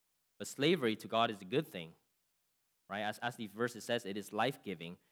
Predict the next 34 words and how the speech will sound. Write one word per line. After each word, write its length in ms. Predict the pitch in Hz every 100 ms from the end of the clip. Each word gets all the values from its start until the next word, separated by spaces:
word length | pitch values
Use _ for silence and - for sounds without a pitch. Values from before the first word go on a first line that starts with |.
| _ _ _ _ -
and 140 | 101
it 80 | 95
leads 200 | 113 117
to 60 | 92
righteousness 720 | 98 110 98 - 87 85 -
and 140 | 87
eternal 340 | 82 - 92 85
life. 280 | 90 85 - _ _ _ _ _ _ _ _ _ _ _ _ _ _ _ _ -
Paradoxically, 840 | 175 135 127 170 117 - 95 98 131
genuine 420 | 117 127 175 160
freedom 360 | - 139 127 107
is 120 | 98
experienced 520 | 104 - 120 117 110
only 300 | 110 123 98
by 240 | 87 90 87
God's 380 | 90 87 85 - - -
slaves. 340 | 98 92 85 - _ _ _ _ _ _ _ _ _
One 160 | 117 143
commentator 560 | 156 139 135 123 110
says, 320 | - 104 98 -
"True 260 | - 196
liberty, 540 | 175 151 127 101 95 95 _ _ _ -
according 420 | 98 - 147 147
to 100 | 147
the 100 | 123
New 180 | 110 120
Testament, 460 | - 131 123 110 98
means 200 | 98 -
freedom 460 | - 143 147 147 151
to 140 | 110
do 140 | 110 110
what 160 | 104
is 160 | 92 87
right. 440 | 90 90 78 -